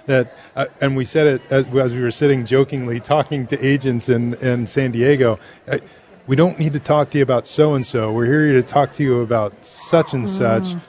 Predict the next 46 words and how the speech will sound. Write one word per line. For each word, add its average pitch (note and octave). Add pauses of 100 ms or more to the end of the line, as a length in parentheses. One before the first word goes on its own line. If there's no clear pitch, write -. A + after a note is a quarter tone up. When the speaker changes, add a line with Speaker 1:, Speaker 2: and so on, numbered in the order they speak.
(220)
Speaker 1:
So-and-so F3
will D3+
be C3
next A#2+
year A2
for G2
us. -
I A#2+
promise A#2
we'll C3
be A2+
sitting A#2
in A2+
this G#2+
room G#2
talking A2+
about G#2
those G#2+
types G#2+
of F#2+
players. G2+
And, G#2 (300)
and D#3+
we F3
do F#3
believe D3+
that A#2+
that B2+
starts A#2+
for C3+
us C3 (260)
perhaps E3+
as D3
early D#3
as C3
the B2
second C#3+
half B2+
of G2+
this A#2+
year D#3+
with B2
the A2+
trade B2
deadline, D#3 (340)
uh, C3+